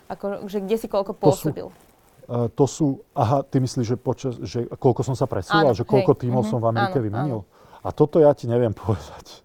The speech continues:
Speaker 2: Toto ja, viem, že tie, tie najväčšie boli Chicago, Atlanta, ale potom boli menšie farmárske opäť,
Speaker 1: Mhm.
Speaker 2: a, mužstvá ako Wilkes-Barre, to bolo v Pensylvánii. Potom som hral v Portlande, a, Portland, Maine,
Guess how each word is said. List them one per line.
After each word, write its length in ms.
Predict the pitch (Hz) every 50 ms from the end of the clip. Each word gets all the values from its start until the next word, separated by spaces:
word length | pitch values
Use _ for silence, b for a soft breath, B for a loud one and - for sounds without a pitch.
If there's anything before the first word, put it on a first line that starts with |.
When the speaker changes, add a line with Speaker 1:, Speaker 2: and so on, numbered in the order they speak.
| _ _ _
Speaker 2:
Toto 240 | - 139 131 - 131
ja, 160 | 120 120 120 - -
viem, 400 | - 120 113 113 110 127 139 151
že 240 | 135 147 135 127
tie, 240 | - - 139 143 139 135
tie 220 | - - 143 143
najväčšie 400 | 135 120 113 120 127 123 - 131
boli 160 | 117 117 110
Chicago, 480 | 104 - - - - 131 120 113 107 98
Atlanta, 400 | 104 - 120 113 110 104 - 110
ale 160 | 101 104 95
potom 240 | 110 - - 110 104
boli 160 | 107 107 101
menšie 480 | 95 101 104 107 110 - - 117 98 -
farmárske 640 | - - 101 101 101 104 104 104 101 98 - -
opäť, 400 | 107 101 98 98 95 110 110 104
Speaker 1:
Mhm. 120 | 214 208 254 B B B B B B B
Speaker 2:
a, 220 | B 104 98 98 92
mužstvá 480 | 104 101 - - 107 104 98 101 98
ako 160 | - - 101 90
Wilkes-Barre, 720 | 98 101 104 98 92 87 95 95 107 101 101 101 101 -
to 80 | - 98
bolo 240 | 95 98 95 90
v 40 | - _
Pensylvánii. 920 | _ - 101 101 101 - - 107 101 98 101 101 101 101 101 101 101 101 98 98 b b b b b b b b b _
Potom 400 | _ - 104 - - - 104 98
som 320 | 95 - - - 98 98 92
hral 160 | 95 95 90
v 80 | - -
Portlande, 720 | _ 113 110 107 98 - 110 110 107 104 104 104 104 101 98 - b b b b b b b b b
a, 240 | _ 104 98 95 95
Portland, 560 | 82 - - 104 104 104 - 107 101 95 92 85
Maine, 480 | 90 98 98 98 101 101 101 101 101